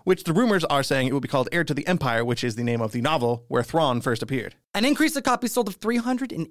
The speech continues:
Speaker 2: eight percent, and this is a tough book and high grade. I've owned it many times. This is at a time where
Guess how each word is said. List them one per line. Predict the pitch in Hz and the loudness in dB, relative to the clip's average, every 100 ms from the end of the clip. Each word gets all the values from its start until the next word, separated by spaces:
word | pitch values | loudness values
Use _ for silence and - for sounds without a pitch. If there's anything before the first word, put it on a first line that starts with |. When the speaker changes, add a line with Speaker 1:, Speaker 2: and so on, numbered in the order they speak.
| - | -6
Speaker 2:
eight | 160 208 | -6 -6
percent, | - 170 - - 170 156 117 - | -6 -6 -6 -4 0 0 -2 -6
and | 151 143 | -4 -2
this | 175 202 | -2 -2
is | 185 | -4
a | |
tough | - 170 170 | -2 -2 0
book | 160 165 | 0 -2
and | 147 | -2
high | 139 139 | -2 -2
grade. | 135 135 | -2 -2
I've | 127 - | -2 -4
owned | 147 151 | -4 0
it | 156 | -2
many | 123 127 143 | -2 -4 -4
times. | 127 113 123 165 - - - | -6 -6 -6 -8 -10 -18 -12
This | 139 156 | -8 -4
is | 156 | -2
at | 151 | -2
a | |
time | 139 147 147 | -2 -2 0
where | 139 135 | 0 -2